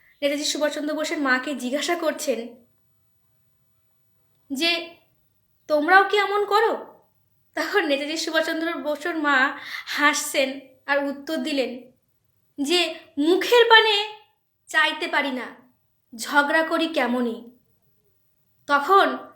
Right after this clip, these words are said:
ঠাকুর হেসে হেসে বলছেন, "ওই এমনটাই হওয়া চাই।" সে তার স্বামীকে কেমনভাবে ভালোবাসতেন, তো তার পেট দিয়ে কেন নেতাজি সুভাষচন্দ্র বসুর মতন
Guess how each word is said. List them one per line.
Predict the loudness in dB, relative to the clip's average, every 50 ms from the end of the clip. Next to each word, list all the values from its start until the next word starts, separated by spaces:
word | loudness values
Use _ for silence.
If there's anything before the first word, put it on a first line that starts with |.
| _ _ -4
ঠাকুর | -4 -4 -2 -2 -4 -4
হেসে | -2 -2 -2 -2 -2 -4
হেসে | -4 -4 -6 -8
বলছেন, | -6 -4 -4 -4 -4 -4 -6 -6 -6 -8 -12 -16 _ _ _ _ _ _ _ _ _ _ _
"ওই | 6 8 8 8 6 4 -2 -6 -12 -20 -20 -20 _ _ _ _ _ _ _ _ _
এমনটাই | -10 -6 -4 -4 -4 -4 -4 -6 -6 -6
হওয়া | -8 -8 -8 -8 -8 -8
চাই।" | -8 -10 -10 -10 -12 -14 -18 _ _ _ _ _ _ _ _ _ _ _ _ _ _ _ _ _ _ _ _ _ _ _ _ _ _ _ _ _ _ _ _ _ _ _ _ _ _ _ _ _ _ _ _ _ _ _ _ _ _ _ _ _ _ _ _ _ _ _ _ _ _ _ _ _ _ _ _ _
সে | -6 -4 0 2 2 4
তার | 6 6 4
স্বামীকে | 4 2 -4 -4 -4 -4 -4 -4 -2 -2 0 0 -2 -4 -8 -18 -20 _
কেমনভাবে | -6 -4 -2 0 0 0 0 0 0 -2 -2
ভালোবাসতেন, | -2 -2 -4 -4 -4 -4 -4 -6 -8 -12 -14 -16 -16 -20 -20 -20 _ _
তো | -4 -4
তার | -4 -2 -2 2 6 6 6 6 6 2
পেট | -2 -2 -2
দিয়ে | -4 -6 -6 -4 -4 -4 -4 -6 -14 -20 _ _ _
কেন | -2 4 4 4 4 4 0
নেতাজি | 0 0 -2 -2 -4 -4 -4
সুভাষচন্দ্র | -6 -4 -4 -4 -4 -4 -6 -4 -4 -4
বসুর | -4 -4 -6 -6 -6 -6
মতন | -6 -4 -6 -6